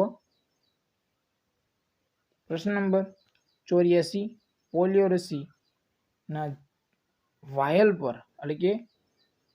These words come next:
જે સંકેત હોય છે તેને શું કહે છે? તો મિત્રો જવાબ આવશે વી વી એમ એટલે કે બી ઓપ્શન જવાબ થશે. પ્રશ્ન નંબર પંચ્યાસી, ઇન્ટ્રાડર્મલ ઇન્જેક્શન આપતી વખતે સોયનો ખૂણો કેટલો હોવો જોઈએ?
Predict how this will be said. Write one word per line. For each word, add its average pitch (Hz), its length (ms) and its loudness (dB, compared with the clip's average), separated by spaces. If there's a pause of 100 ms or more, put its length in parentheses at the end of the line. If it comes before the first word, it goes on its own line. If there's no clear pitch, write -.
(120)
જે 147 80 -12
સંકેત 170 460 -2
હોય 202 180 4
છે 151 180 -4 (100)
તેને 175 240 -2
શું 202 200 -2
કહે 160 140 -2 (100)
છે? 127 160 -14 (120)
તો - 120 -16
મિત્રો 165 280 -4
જવાબ 151 280 0
આવશે 151 280 -2
વી 151 200 -6
વી 160 240 -6 (100)
એમ 156 220 -8
એટલે 143 220 -8
કે 139 120 -10
બી 151 200 -6
ઓપ્શન 156 300 -6
જવાબ 147 220 -2 (480)
થશે. 156 260 -6 (580)
પ્રશ્ન 165 180 -6
નંબર 214 220 0
પંચ્યાસી, 170 600 -2 (160)
ઇન્ટ્રાડર્મલ 165 880 0
ઇન્જેક્શન 165 560 -6
આપતી 165 400 -4
વખતે 185 340 -6 (120)
સોયનો 165 480 -8 (640)
ખૂણો 196 340 0
કેટલો 156 440 -4
હોવો 147 300 -2 (240)
જોઈએ? 143 340 -6